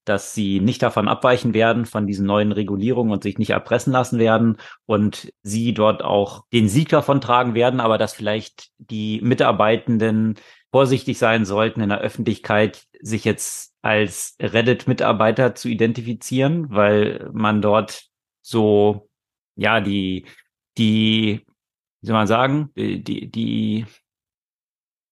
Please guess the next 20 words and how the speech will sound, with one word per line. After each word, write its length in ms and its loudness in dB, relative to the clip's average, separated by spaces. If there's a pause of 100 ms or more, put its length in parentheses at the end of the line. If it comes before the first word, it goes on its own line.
(220)
diesen 340 0
Unmut, 380 4
den 120 4
es 80 -2
da 140 4
gibt, 340 0
natürlich 640 -2 (320)
dort 240 2
dann 120 2
auf 160 2
sich 180 -8
ziehen 200 -6
könnte. 440 -4 (520)
Also 500 0
von 180 0
daher 300 4
auch 140 0
echte 560 4
Gefährdungen 720 0
von 480 0